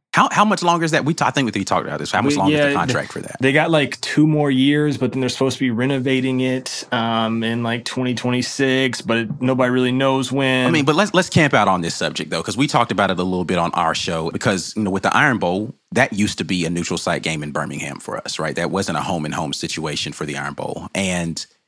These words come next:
Speaker 2: How long ago they stopped that?
Speaker 1: Oh, man. Uh, two th-, it was in the early two thousands, if I'm not mistaken. I'd have to look it up to be certain.
Speaker 2: Okay,
Speaker 1: But,
Speaker 2: okay.
Speaker 1: but having that game as a home and home game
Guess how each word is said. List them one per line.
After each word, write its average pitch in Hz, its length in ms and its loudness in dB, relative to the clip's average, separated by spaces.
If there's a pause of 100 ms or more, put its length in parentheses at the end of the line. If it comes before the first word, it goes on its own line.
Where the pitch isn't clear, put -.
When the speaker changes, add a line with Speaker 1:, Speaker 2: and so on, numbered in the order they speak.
Speaker 2:
How 143 140 4
long 190 220 4
ago 175 100 4
they 156 140 2
stopped 147 340 0
that? 95 180 -4 (480)
Speaker 1:
Oh, 117 280 0
man. 90 480 -4
Uh, 101 600 2 (120)
two 131 280 -2
th-, - 320 -12
it 127 80 0
was 135 140 -2
in 135 80 -2
the 117 100 2
early 104 220 2
two 90 180 -4
thousands, 82 480 -4
if 76 100 -12
I'm 76 120 -4
not 76 180 -6
mistaken. 76 460 -6
I'd 78 100 -6
have 80 120 -6
to 78 100 -12
look 76 160 -8
it 76 80 -8
up - 100 -10
to - 80 -12
be - 100 -8
certain. - 260 -4
Speaker 2:
Okay, 95 240 -4 (100)
Speaker 1:
But, 101 60 -10
Speaker 2:
okay. 95 220 -8 (160)
Speaker 1:
but - 440 0 (340)
having 180 540 2
that 127 240 2
game 92 580 0 (420)
as 101 140 2
a 95 80 4
home 113 260 2
and 92 80 2
home 101 300 0
game 76 440 -4